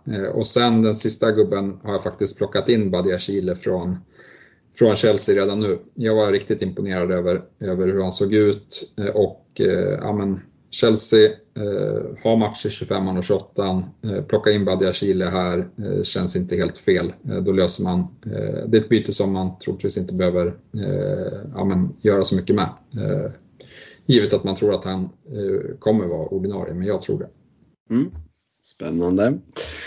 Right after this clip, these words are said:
Speaker 2: Eh, du kan få kliva vidare till, eh, mittfältsrekarna om du vill.
Speaker 1: Ja, här hittar vi Saka och Ödegaard, eh, tillsammans med Kevin De Bruyne. Eh, och, eh, Saka och Ödegaard är väl inte så mycket att orda någonting om. Jag tycker Saka har sett riktigt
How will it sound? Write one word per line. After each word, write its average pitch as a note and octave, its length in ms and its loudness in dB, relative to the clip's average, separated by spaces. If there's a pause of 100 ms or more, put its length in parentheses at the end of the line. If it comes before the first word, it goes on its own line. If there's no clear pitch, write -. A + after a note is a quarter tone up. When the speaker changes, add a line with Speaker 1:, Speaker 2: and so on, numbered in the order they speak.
(100)
Speaker 2:
Eh, A2 320 6
du G#2+ 120 6
kan G#2 120 0
få A2 80 -2
kliva C3+ 220 6
vidare B2+ 320 6
till, G#2 320 0
eh, F#2 280 0
mittfältsrekarna F#2+ 720 -4
om F#2 80 -8
du - 60 -8
vill. - 120 -12 (680)
Speaker 1:
Ja, C3+ 360 6
här B2+ 200 6
hittar B2+ 280 4
vi A#2 100 4
Saka A2+ 520 0
och G#2+ 220 -2
Ödegaard, A#2 460 4 (300)
eh, G2+ 320 -4
tillsammans G2 600 -6
med F#2+ 280 -4 (140)
Kevin G2+ 340 0
De G2 60 2
Bruyne. A2+ 420 4 (340)
Eh, F#2+ 280 -4
och, - 440 -2
eh, G2+ 380 2
Saka A#2+ 340 2
och A#2 60 8
Ödegaard A#2 320 6
är A2+ 80 4
väl A2 100 4
inte G#2+ 220 0
så A2 120 -2
mycket G#2 300 0
att G#2 360 -4 (160)
orda G#2+ 320 0
någonting G#2 440 -2
om. B2 340 4 (120)
Jag A2 140 -8
tycker - 180 -4
Saka G2+ 300 0
har F#2 60 -2
sett - 240 -2
riktigt - 380 -2